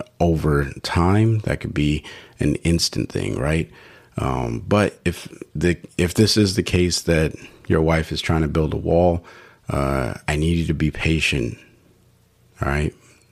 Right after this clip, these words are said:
You have to be patient and realize that to get through this wall, you will have to remove one brick at a time. That's the only way to get through the wall.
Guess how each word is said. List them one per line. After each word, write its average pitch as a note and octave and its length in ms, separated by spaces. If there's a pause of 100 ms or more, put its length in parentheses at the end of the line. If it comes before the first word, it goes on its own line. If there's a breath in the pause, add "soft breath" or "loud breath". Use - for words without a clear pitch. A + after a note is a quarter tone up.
(180 soft breath)
You D#2 140
have E2 180
to F#2 80
be E2+ 100
patient D#2 600 (360 loud breath)
and D2+ 140
realize D2+ 640
that D2 320
to - 100
get E2 320
through F2 300
this D#2 280
wall, D#2 520 (400 loud breath)
you E2+ 180
will E2+ 280
have D#2 440
to - 160
remove D2 720
one E2 440
brick D2 480 (420)
at C#2 180
a C2 60
time. - 580 (1400 soft breath)
That's - 260
the F2+ 100
only F#2+ 220
way F#2 160
to F2+ 100
get E2+ 200
through F2+ 120
the E2 100
wall. D#2 460